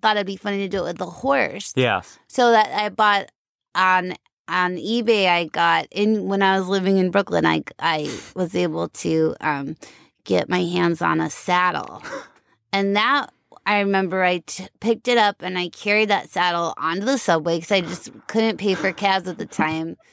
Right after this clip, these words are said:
Speaker 1: Dragged it all the way into the U C B underneath Gristedes and did the bit. I remember the horse,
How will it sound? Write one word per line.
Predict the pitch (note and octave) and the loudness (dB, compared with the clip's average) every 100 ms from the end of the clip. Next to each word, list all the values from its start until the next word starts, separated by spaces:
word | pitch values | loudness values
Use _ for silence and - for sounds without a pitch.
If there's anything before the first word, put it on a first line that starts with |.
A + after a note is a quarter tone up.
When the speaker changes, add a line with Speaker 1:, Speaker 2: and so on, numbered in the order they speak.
| _ _ - | _ _ -14
Speaker 1:
Dragged | - F#3 G3+ G#3+ G3+ | -6 2 4 4 2
it | G3 - - | -2 -2 2
all | G3+ A3+ | 4 4
the | B3 | 4
way | A#3+ | 4
into | A3+ G#3 | 4 2
the | F#3+ | 2
U | F#3 G#3 | 0 0
C | G#3 A3 G#3+ | -2 -2 -2
B | G3 F3 F3+ | 0 0 2
underneath | F3 F3+ F#3 F#3 - | 2 0 -2 -4 -4
Gristedes | F#3 - - E3+ E3 D#3+ E3 E3+ - - - | -8 -8 -8 -4 -4 -4 -4 -8 -14 -20 -8
and | F3 E3+ E3 E3 D#3+ C3+ _ _ _ _ _ _ - | -2 0 0 -2 -6 -12 _ _ _ _ _ _ 0
did | A3+ A#3+ | 2 4
the | C#4 | 0
bit. | G3+ A#3 A3+ A3+ B3+ - _ _ _ _ _ _ - | 0 2 4 4 0 -6 _ _ _ _ _ _ -4
I | |
remember | A3 A#3+ B3+ B3+ | 0 2 4 2
the | A3+ A3+ | 2 0
horse, | G3+ G#3 G3+ - | 0 -2 -2 -8